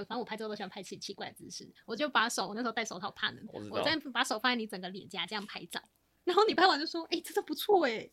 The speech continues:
Speaker 1: 就是瘦，手部瘦子肌欸。”就是
Speaker 2: 整个人，人工，
Speaker 1: 对。
Speaker 2: 人肉瘦脸肌。
Speaker 1: 对，对，对，就是你的肉都不贴。
Speaker 2: 因为你用手挡我的下巴的那两条 V 线嘛。
Speaker 1: 对，对，对，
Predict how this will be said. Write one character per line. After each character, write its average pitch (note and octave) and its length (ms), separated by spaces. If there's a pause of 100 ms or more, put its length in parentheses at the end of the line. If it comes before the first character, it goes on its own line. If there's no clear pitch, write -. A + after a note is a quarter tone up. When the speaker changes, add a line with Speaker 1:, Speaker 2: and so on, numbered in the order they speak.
Speaker 1:
就 G4 80
是 F#4 240 (120)
瘦， - 280 (280)
手 - 200
部 D#4 140
瘦 D#4 180
子 G3+ 160
肌 A3+ 180
欸。” - 140
就 B3 60
是 D4 60
Speaker 2:
整 D#4 140
个 G2+ 100
人， G#2+ 280
人 A#2 200
工， C3 260
Speaker 1:
对。 - 160
Speaker 2:
人 - 80
肉 B2 240
瘦 - 460
脸 - 180
肌。 F#2+ 240
Speaker 1:
对， E4+ 160
对， D#4+ 140
对， C#4 360
就 C#4 120
是 D4+ 40
你 G#3+ 100
的 F#3 40
肉 G#3+ 140
都 G#3 80
不 - 120
贴。 - 140
Speaker 2:
因 C#3 80
为 A#2 60
你 G2 60
用 A#2+ 160
手 - 340
挡 - 180
我 - 120
的 - 120
下 G#2 180
巴 F#2+ 200
的 - 120 (120)
那 B2 180
两 - 140
条 - 140
V G2 200
线 - 220
嘛。 - 80
Speaker 1:
对， C#4+ 160
对， B3 160
对， - 200